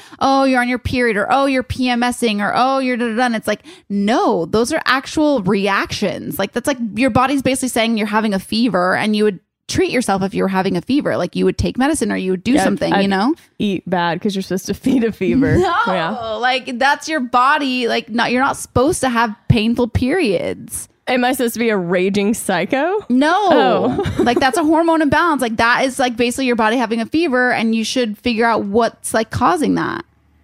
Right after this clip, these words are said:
Speaker 1: And maybe I should.
Speaker 2: Do you get rageful?
Speaker 1: No, I'm saying because of you.
Speaker 2: <laughs> Oh.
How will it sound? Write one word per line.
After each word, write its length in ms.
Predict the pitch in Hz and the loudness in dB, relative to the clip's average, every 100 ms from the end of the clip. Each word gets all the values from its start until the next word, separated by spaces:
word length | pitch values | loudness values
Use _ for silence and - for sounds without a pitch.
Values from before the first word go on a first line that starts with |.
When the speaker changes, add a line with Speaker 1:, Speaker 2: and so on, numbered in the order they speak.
| _ | _
Speaker 1:
And 140 | 175 190 | -2 0
maybe 240 | 202 196 | 0 0
I 140 | 180 | 0
should. 440 | 262 170 135 - 196 _ _ _ _ _ _ _ _ _ _ _ _ _ _ - | -2 -2 -4 -6 -10 _ _ _ _ _ _ _ _ _ _ _ _ _ _ -10
Speaker 2:
Do 120 | 196 | -4
you 160 | 208 233 | -2 -2
get 200 | 339 311 | -2 -2
rageful? 640 | 180 190 214 - 453 494 - _ _ _ _ - | -2 -2 -4 -4 -4 -4 -8 _ _ _ _ -2
Speaker 1:
No, 140 | 247 | 0
I'm 100 | 247 | 2
saying 200 | - 208 | 0 -2
because 300 | 196 202 220 | -2 -4 -2
of 100 | 175 | -2
you. 320 | 190 208 67 - _ - | 0 0 -2 -10 _ -4
Speaker 2:
<laughs> 40 | 240 269 - | 0 0 0
Oh. 420 | 254 214 180 226 | 0 0 -4 -6